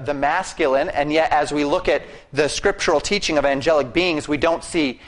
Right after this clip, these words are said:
gender distinctions. We don't see male and female angels, nor do we see the idea in the scriptures that angels would procreate. What we understand is that the angelic hosts are a set number. They were created,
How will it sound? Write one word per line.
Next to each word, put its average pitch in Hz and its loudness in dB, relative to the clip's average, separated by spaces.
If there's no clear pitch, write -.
gender 160 2
distinctions. 135 -2
We 135 -4
don't 147 0
see 151 -6
male 135 2
and 131 -4
female 143 0
angels, 135 -2
nor 170 2
do 175 2
we 170 -2
see 202 -4
the 165 0
idea 143 2
in 143 -4
the 135 -6
scriptures 165 -4
that 143 0
angels 156 -2
would 135 -2
procreate. 156 0
What 214 2
we 196 4
understand 185 0
is 156 -4
that 165 0
the 147 -2
angelic 175 2
hosts 170 0
are 151 2
a 156 2
set 175 0
number. 135 0
They 123 4
were 156 4
created, 190 0